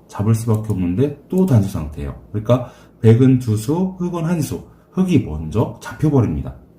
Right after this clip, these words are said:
그죠? 자, 이렇게 단순하게 너무나 당연할 것 같은 일 번하고 이 번의 교환이 해버리면은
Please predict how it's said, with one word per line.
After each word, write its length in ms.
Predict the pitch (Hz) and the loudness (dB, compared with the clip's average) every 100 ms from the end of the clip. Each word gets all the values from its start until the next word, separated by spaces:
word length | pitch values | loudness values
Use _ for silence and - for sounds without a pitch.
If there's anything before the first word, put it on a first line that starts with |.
| _ _ _ _ _ _ _ - | _ _ _ _ _ _ _ -14
그죠? 280 | 92 95 - _ - - - - - - | -10 -10 -12 _ -20 -18 -16 -16 -10 -2
자, 200 | 92 - - - - - | -2 -2 -12 -18 -18 -10
이렇게 300 | 143 185 190 | -4 2 2
단순하게 560 | 185 135 156 165 143 131 | 4 2 2 0 2 6
너무나 400 | 131 156 160 156 | 6 4 0 -4
당연할 460 | - 120 143 160 165 | 2 6 6 6 2
것 100 | 151 | 0
같은 420 | 131 123 123 - | 0 2 0 2
일 200 | 120 131 | 4 4
번하고 440 | 151 151 139 131 107 | 4 0 0 0 0
이 100 | 107 | 2
번의 280 | 117 110 | 2 2
교환이 680 | 110 98 98 90 92 90 78 - - - | 0 -4 -2 -2 0 -2 -6 -16 -16 -8
해버리면은 720 | 180 160 127 90 110 117 | -4 0 0 0 0 0